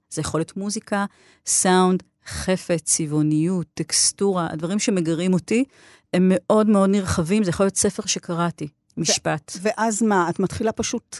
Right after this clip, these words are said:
Speaker 2: לרשום, את מתחילה פשוט לצייר?
Speaker 1: אני מתחילה להבין את המבנה של הסיפור הקולנועי, אנימציה היא קולנוע. אני מתחילה לחשוב על זה כתסריט. התסריט יכול להיות דמויות, והתסריט גם יכול להיות מעברים מופשטים מצבע לצבע, מצורה לצורה.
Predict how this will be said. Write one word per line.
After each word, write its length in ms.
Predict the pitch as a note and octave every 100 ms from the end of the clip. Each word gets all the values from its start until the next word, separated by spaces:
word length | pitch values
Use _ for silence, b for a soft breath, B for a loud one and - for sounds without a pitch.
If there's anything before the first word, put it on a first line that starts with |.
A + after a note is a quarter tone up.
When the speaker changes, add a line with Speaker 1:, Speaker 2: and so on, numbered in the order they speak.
| -
Speaker 2:
לרשום, 580 | A3 F#3+ E3+ - D4 D#4+ F#4+
את 60 |
מתחילה 540 | G3+ F3+ - - F#3 F3+
פשוט 340 | - - G3
לצייר? 680 | F#3+ - - F3 E3+ A#3 D#4 E4+ E4+ b b b
Speaker 1:
אני 60 | G3+
מתחילה 260 | - A3
להבין 260 | B3+ A#3 A#3
את 100 | A#3
המבנה 580 | G3 F3+ F3 F#3+ G3 F#3 -
של 160 | -
הסיפור 380 | D#3+ - E3+ F3
הקולנועי, 460 | F3+ F#3 E3 D3+ D3 -
אנימציה 400 | E3 E3+ F3+ -
היא 60 |
קולנוע. 340 | - E3+ D3 C#3 - _ _ _ _ -
אני 80 | F3
מתחילה 340 | E3+ - F3
לחשוב 340 | G#3+ - G3+ G3
על 60 |
זה 100 | F#3+
כתסריט. 600 | F#3+ F3 - - C#3+ C#3
התסריט 460 | - E3+ - F4+ D4+
יכול 260 | G3+ G#3+ G#3+
להיות 180 | F3+
דמויות, 480 | D#3 D#3+ D#3 G#3 C#4
והתסריט 480 | F#3+ F3 F3+ - C#4
גם 120 | D4+ C4
יכול 300 | G#3 C4 C4
להיות 260 | B3+ B3+ b b b F#3+
מעברים 480 | F3+ F3 F3 A3
מופשטים 680 | C4+ - - F3+ - B3+ C4+
מצבע 460 | F#3 - A3+ B3 F#3+
לצבע, 420 | E3+ - A#3 A3+
מצורה 480 | E3 - D#3+ E3 A#3+
לצורה. 520 | A3 - E3 F3+